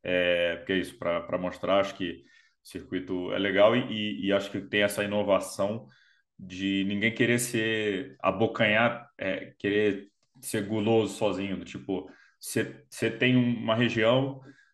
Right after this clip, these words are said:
o Luiz Irã tem outra, o Tatá mexeu em outra, então, pô, você podia viajar pra São Paulo, talvez montar o seu? Talvez pudesse, mas pra que se tem um cara que faz lá, pode acrescentar, já tem os clientes dele ali, por que que a gente não une força, né, ao invés de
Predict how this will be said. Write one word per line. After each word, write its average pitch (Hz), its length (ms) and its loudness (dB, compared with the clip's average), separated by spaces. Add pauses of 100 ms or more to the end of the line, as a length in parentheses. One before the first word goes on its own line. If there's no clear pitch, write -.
(100)
o 95 300 0
Luiz 104 200 -2
Irã 113 160 4
tem 110 160 0
outra, 127 640 2
o 95 80 -16
Tatá 123 440 4
mexeu 113 260 -4
em 113 60 -8
outra, 131 220 -6
então, 127 200 -4
pô, 117 160 2
você 127 140 -4
podia 139 340 6
viajar 120 300 6
pra - 80 -4
São 98 240 -6
Paulo, 107 180 2
talvez 101 260 -4
montar 98 220 -6
o 98 80 -4
seu? 160 300 -8 (160)
Talvez 196 280 -2
pudesse, 139 540 2
mas 110 220 -4 (160)
pra 131 160 0
que 147 180 2
se - 100 -6
tem 135 80 -4
um 131 120 -2
cara 123 180 6
que - 160 -12
faz 113 240 2
lá, 131 420 4 (460)
pode 123 240 4
acrescentar, 123 560 4
já 123 100 2
tem 135 320 2
os 135 120 0
clientes 123 420 -2
dele 110 260 -2
ali, 127 460 4 (140)
por - 100 -12
que 127 80 -4
que 135 60 2
a - 20 2
gente 131 220 2
não 120 240 2
une 127 160 2
força, 127 440 -4
né, 110 120 0
ao 117 60 2
invés 110 260 2
de 113 240 -2